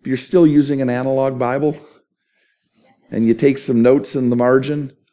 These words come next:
or even if you're all electronic, most electronic Bibles, you can drop in some notes and some highlighting.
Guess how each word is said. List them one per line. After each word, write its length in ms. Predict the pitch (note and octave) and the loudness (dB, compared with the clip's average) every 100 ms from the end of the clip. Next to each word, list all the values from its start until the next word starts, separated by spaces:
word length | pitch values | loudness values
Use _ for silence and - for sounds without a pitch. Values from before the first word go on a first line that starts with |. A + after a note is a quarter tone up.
| _ _ _ _ _ | _ _ _ _ _
or 120 | - C3+ | 0 4
even 240 | E3+ F#3+ | 4 2
if 100 | E3+ | 0
you're 180 | D3+ D3+ | 0 2
all 220 | D#3 E3 | 2 4
electronic, 800 | D#3 D3+ - D3+ E3 G#2 - - - | 2 0 -2 -2 0 -2 -6 -20 -16
most 680 | - B2 A2+ A#2 A#2 C#3+ C#3+ | -14 -12 -10 -2 0 0 -2
electronic 540 | D#3 C#3+ D3 D3 C#3+ | -4 -4 -4 -6 -4
Bibles, 400 | C#3 C#3 C3 A2+ | 0 2 2 2
you 100 | A#2 | 0
can 160 | A2+ A#2 | -2 -2
drop 340 | A2 B2 C3+ | 0 0 0
in 140 | D#3+ B2 | -2 -4
some 240 | B2+ B2 | -4 -2
notes 300 | A#2 B2+ B2+ | 0 -2 -4
and 100 | B2 | -12
some 160 | - A#2 | -8 -8
highlighting. 580 | B2 C#3 A2 G2 G2 | -6 -4 -2 -4 -6